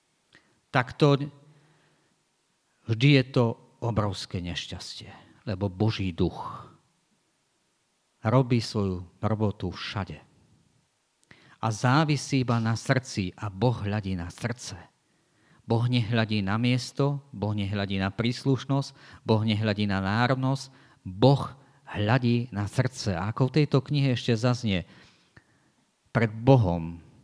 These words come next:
Boh nikoho nevyzdvihuje, nikoho neuprednostňuje, v Božích očiach je, je veľký ten, kto má bázeň pred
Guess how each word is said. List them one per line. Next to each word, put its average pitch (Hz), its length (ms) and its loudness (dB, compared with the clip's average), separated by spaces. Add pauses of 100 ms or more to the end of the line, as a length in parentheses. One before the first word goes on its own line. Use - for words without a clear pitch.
(1400)
Boh 131 260 4 (400)
nikoho 135 560 4
nevyzdvihuje, 104 720 2
nikoho 127 400 2
neuprednostňuje, 104 1120 2
v 92 60 -10
Božích 113 340 0
očiach 101 360 -2
je, 92 160 -4 (760)
je 101 80 -4
veľký 113 420 -2
ten, 101 300 -4 (560)
kto 95 180 -4
má 90 160 -8
bázeň 90 480 -6
pred 87 160 -12